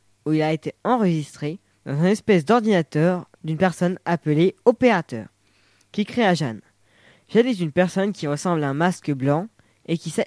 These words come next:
assistera à Mathieu dans son émission. Dans la saison cinq, souvenez-vous, pour ceux qui le suivent depuis longtemps,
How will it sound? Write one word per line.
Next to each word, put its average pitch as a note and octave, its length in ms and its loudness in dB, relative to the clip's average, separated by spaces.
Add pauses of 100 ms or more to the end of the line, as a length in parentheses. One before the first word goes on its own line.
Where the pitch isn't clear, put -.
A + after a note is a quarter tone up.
(140)
assistera G#3+ 640 2
à - 20 2
Mathieu F#3 300 2
dans G3+ 100 4
son F#3 160 -2
émission. D3+ 420 -2 (1080)
Dans D#3 140 2
la G3 60 4
saison A3+ 260 2
cinq, B3 340 -2
souvenez-vous, E3+ 540 2
pour D#3 180 -12
ceux F#3+ 200 -2
qui D3+ 180 -8
le C#3+ 80 -2
suivent E3+ 260 2
depuis C3 300 -6
longtemps, F3 380 -2